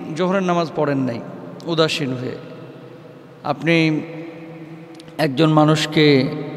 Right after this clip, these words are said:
রাস্তায় যাচ্ছিল ধাক্কা মেরে মাটিতে ফেলে দিয়েছেন, সে ব্যথা পেয়েছে। তারপরে শয়তানের ওয়াসওয়াসায় আপনি আরেকজন মানুষের সমালোচনা করে ফেলেছেন, গীবত করে ফেলেছেন, গুনাহ হয়েছে।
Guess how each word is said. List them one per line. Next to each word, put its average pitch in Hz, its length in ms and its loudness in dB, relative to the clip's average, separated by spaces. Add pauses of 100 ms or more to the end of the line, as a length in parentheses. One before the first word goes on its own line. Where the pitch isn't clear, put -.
(160)
রাস্তায় 151 500 6
যাচ্ছিল 196 480 4 (520)
ধাক্কা 160 300 0
মেরে 160 200 4
মাটিতে 170 340 2
ফেলে 160 240 6
দিয়েছেন, 139 360 2
সে 127 160 -2
ব্যথা 147 240 2
পেয়েছে। 127 360 0 (540)
তারপরে 175 560 2 (480)
শয়তানের 190 500 4
ওয়াসওয়াসায় 160 800 2 (440)
আপনি 151 580 2 (160)
আরেকজন 156 340 2
মানুষের 151 280 0
সমালোচনা 175 480 0
করে 147 180 -2
ফেলেছেন, 131 760 -4
গীবত 165 320 0
করে 165 160 0
ফেলেছেন, 135 440 -2 (800)
গুনাহ 233 240 10
হয়েছে। 175 360 4